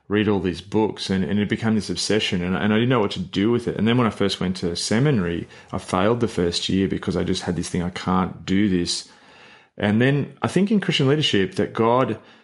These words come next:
then took this, this particular gift that he'd given me for watching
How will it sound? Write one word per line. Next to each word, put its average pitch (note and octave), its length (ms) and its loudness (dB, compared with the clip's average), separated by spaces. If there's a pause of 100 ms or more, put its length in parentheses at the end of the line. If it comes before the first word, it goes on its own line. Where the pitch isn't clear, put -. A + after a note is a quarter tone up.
(120)
then G#2 160 2
took C3 480 0
this, G#2 260 0
this F#2 280 -2
particular F#2+ 580 -2
gift F#2 680 -2 (240)
that G2 120 -4
he'd F2+ 160 -2
given A2 360 2
me E2+ 140 -4
for F#2 180 -2
watching F#2 800 -2